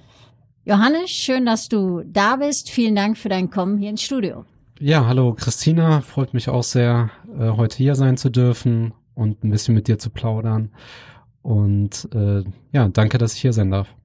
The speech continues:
Speaker 1: Ja, dann wollen wir auch direkt starten. Ich glaub, äh, wir haben doch einiges zu erzählen heute.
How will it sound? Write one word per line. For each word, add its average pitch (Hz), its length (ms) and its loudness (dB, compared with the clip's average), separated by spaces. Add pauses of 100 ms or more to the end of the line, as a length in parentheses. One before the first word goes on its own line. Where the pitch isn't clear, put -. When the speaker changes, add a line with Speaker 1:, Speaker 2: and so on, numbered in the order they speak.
(640)
Speaker 1:
Ja, 185 360 -2
dann 185 200 2
wollen 233 180 4
wir 254 160 0
auch - 60 -8
direkt 220 340 -2
starten. 240 600 -2
Ich 208 200 -10
glaub, 233 540 -2
äh, 220 560 -2
wir 208 160 0
haben 247 300 2
doch - 240 -2
einiges 240 480 0
zu 214 80 0
erzählen 202 600 -2
heute. 214 400 -2